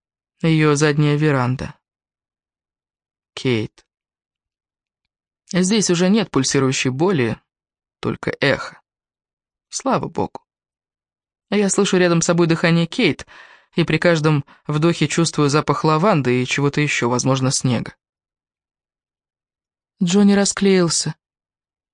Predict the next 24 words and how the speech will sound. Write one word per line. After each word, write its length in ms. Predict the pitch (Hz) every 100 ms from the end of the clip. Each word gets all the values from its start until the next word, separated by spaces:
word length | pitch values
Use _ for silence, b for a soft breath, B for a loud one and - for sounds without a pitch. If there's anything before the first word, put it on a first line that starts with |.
| -
говорит 400 | 143 143 143 143
она, 180 | 147 170
напоминая 520 | 143 139 143 156 143
мне 200 | 143 143
о 60 |
том, 180 | - 165
где 180 | 135 143
мы 100 | 139
были 180 | 135 147
раньше, 420 | 151 202 156 -
и 40 | 123
говорили 380 | 131 135 135
о 60 | 131
моей 260 | 135 139 135
жизни. 380 | 127 120 - - _ _ _ _ _ _ _ _ _ _ _ _ _ _
"Я 320 | 190 180 180 180
от 160 | -
него 220 | 185 180
этого 220 | 185 180 180
не 120 | 180
ожидала". 720 | 175 180 - 156 151 151 - _ _ _ _ _ _ _ _ _ _ _ _ _ _ _ -
Мы 120 | 170
все 220 | - 311
расклеились. 720 | 330 - 214 180 139 127 -